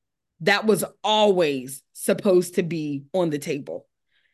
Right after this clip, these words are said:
how can we continue to have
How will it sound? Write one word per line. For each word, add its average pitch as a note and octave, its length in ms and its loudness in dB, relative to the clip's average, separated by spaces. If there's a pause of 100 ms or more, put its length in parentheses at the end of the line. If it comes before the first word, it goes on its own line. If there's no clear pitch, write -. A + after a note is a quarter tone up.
how A3+ 260 2
can A3 280 0
we G#3+ 80 4
continue G#3 680 -2
to E3+ 220 -4
have E3+ 640 -8